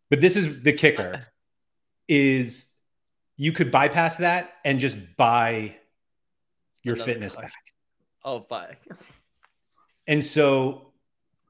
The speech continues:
Speaker 1: this is the introduction of, like, mic-, microtransactions on Sorare. And they're kind of very, they were very open about this, that they were like, "This is a new revenue stream for us, that if you had a card that was at ten percent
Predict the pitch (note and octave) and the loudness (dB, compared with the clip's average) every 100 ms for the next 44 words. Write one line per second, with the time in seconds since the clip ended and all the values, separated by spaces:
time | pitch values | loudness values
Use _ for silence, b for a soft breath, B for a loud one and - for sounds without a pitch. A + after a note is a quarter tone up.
0 | _ C#3 D3 D#3 C#3+ C#3 C3+ B2+ B2 B2 | _ -2 -2 0 0 -2 0 -2 0 -2
1 | G#2+ A2+ A2 A2 - - B2 B2 B2+ A2 | -2 -4 -2 -4 -4 -6 -2 0 0 -2
2 | A#2+ G#2 G2+ G2 - F#2+ F#2+ F2+ F#2 D#2+ | -2 -4 -4 -4 -8 -10 -10 -10 -14 -16
3 | A#1+ _ _ _ B2+ A#2 A2+ G#2+ G#2+ G2 | -20 _ _ _ -4 -2 -2 -4 -8 -12
4 | - _ _ _ _ _ _ _ C3+ C3 | -18 _ _ _ _ _ _ _ -2 0
5 | D3+ C#3+ G#2+ C3+ D3 D#3 C#3 B2+ A2 D3 | 0 0 2 4 4 4 2 2 4 4
6 | D#3 C#3+ C#3 G#2+ G2 - G2 A#2 A2 G#2 | 4 0 -2 -4 -6 -8 -10 -6 -4 -4
7 | G#2 G2 B2 B2+ B2 A#2 C3 C#3 B2 A2+ | -6 -4 -4 -2 -2 0 0 2 0 0
8 | G#2+ - G#2 F#2+ G2 F#2 F#2 - b b | -8 -8 -10 -8 -10 -10 -12 -20 b b
9 | b A#2+ A2+ - D3 C#3+ - C#3 C#3 C3 | b 2 2 0 0 0 0 0 2 2
10 | B2+ A#2+ B2 B2 A#2 A2 A2 B2+ B2+ C3 | 2 0 0 0 -2 -6 -8 -6 -4 -4
11 | A#2+ B2 A#2 | -6 -4 -4